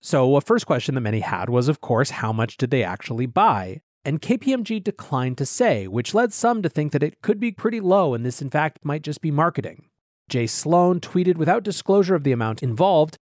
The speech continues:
and further context to its private balance sheet, it sounds like a marketing move to support and promote its practice area. Clever." Alex Vanevic tweeted, "K P M G bought one Bitcoin and got free marketing worth millions.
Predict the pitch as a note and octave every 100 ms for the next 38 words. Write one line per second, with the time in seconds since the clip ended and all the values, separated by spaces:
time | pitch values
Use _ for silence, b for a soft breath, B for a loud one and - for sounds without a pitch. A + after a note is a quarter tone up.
0 | _ - - G#3+ G#3+ - F#3 E3+ F#3 -
1 | D3 - G#2+ G2 - E3 E3 C#3 - C3+
2 | - - A3 C4+ B3 E3+ C3+ A3 - D#3
3 | B2 B2+ - C3+ E3+ - G3 - F#3+ E3+
4 | G#2+ G#2 - - A#3 - C#3+ G#2 E2 D#2+
5 | - _ - B3+ F#3 E2+ _ _ _ _
6 | _ _ _ - A2+ G#2+ - C3+ E3+ F#3
7 | - - E3 F3 D3+ - F#3 F#3+ F#3+ D3+
8 | F3 D3 C#3+ A2+ D3 D3+ C#3 - - C3
9 | A#2+ A#2+ B2 - D#3+ D3+ D3+ D#3+ D3+ E3
10 | - D#3 F3 E2 - -